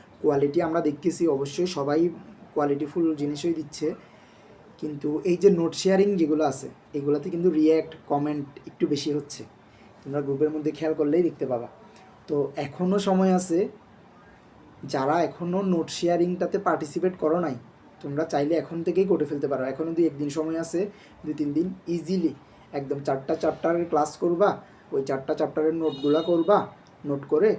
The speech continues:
এবার প্রতিটা চ্যাপ্টারের জন্য একটা করে করে পোস্ট করবা। চারটা চ্যাপ্টারে চারটা পোস্ট করলে তুমি দেখবে এমনিতেই পুরস্কার পাওয়ার দৌড়ে এমনিতেই এগিয়ে আসো।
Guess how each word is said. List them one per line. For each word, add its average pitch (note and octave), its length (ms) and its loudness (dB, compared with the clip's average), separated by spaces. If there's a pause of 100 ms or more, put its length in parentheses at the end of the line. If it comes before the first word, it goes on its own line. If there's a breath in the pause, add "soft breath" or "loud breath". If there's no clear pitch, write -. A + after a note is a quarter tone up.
(160)
এবার D3 140 0
প্রতিটা D#3+ 400 0
চ্যাপ্টারের F3+ 380 2
জন্য F#3 180 0
একটা F3 200 -2
করে C#3+ 200 2
করে C#3+ 160 2
পোস্ট C3+ 280 -6
করবা। B2+ 180 -6
চারটা C#3 280 -4
চ্যাপ্টারে F3+ 320 0
চারটা E3 280 -4
পোস্ট D#3+ 260 -6
করলে F#3 200 0
তুমি D#3+ 220 -4
দেখবে D3 280 0
এমনিতেই C#3+ 580 -2 (520)
পুরস্কার C#3+ 400 -2
পাওয়ার C3 280 -2
দৌড়ে C#3+ 240 0
এমনিতেই D3 420 -2
এগিয়ে C3 240 -4
আসো। - 240 -10